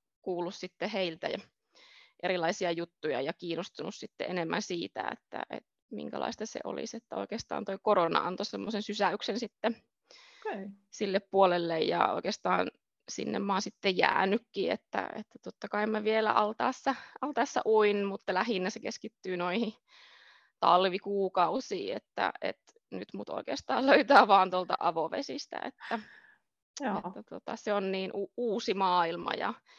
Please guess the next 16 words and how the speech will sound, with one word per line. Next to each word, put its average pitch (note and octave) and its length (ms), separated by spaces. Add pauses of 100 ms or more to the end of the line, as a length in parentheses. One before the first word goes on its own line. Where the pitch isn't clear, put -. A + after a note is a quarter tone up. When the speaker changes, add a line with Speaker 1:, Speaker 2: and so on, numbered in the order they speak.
(500)
Speaker 1:
ja A3+ 120
tota, - 460
siinä - 280
on G#3 60
vielä G#3 200
paljon G3 640 (280)
itse, G#3+ 400 (260)
itsekin - 500
opittavaa - 840
ja, - 100 (440)
ja G3+ 100
löydettävää, - 760
niin B3+ 200 (920)
sitä - 240
Speaker 2:
Joo. - 100
Speaker 1:
kautta. - 540